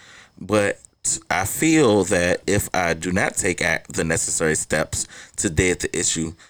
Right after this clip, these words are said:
someone else's son or daughter may be subject to hatred I was subject to. They say,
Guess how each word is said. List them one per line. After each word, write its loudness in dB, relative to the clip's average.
someone 2
else's 0
son 0
or 4
daughter 0
may 0
be -4
subject -2
to 0
hatred -4
I 0
was 2
subject -4
to. -6
They 2
say, 2